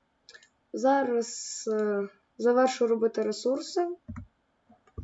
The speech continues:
Е, зараз піду в шахту якусь невеличку.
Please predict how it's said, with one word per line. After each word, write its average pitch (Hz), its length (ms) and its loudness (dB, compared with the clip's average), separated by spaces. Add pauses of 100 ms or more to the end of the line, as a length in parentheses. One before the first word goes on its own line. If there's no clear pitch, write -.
(1500)
Е, 220 300 6
зараз 269 340 6
піду 262 240 4
в 240 60 0
шахту 320 400 6
якусь 240 300 6
невеличку. 214 680 0